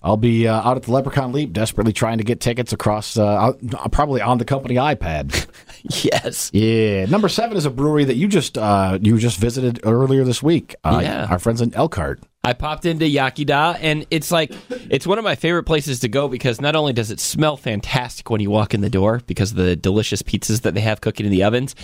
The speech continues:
Speaker 2: but their tap list is always changing, and they bring stuff back, and, uh, they have a great I P A, but one of our favorites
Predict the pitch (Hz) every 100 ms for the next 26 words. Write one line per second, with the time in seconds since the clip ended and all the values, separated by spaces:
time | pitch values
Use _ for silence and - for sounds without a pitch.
0 | - - _ 135 131 139 160 180 147 143
1 | 147 135 107 - 113 110 110 - 127 139
2 | 131 - 135 127 143 135 110 104 113 135
3 | - 131 113 - 123 123 120 - 113 101
4 | 95 92 98 95 104 95 98 113 127 120
5 | 127 - 127 123 123 117 113 120 127 120
6 | 107 - 120 117 101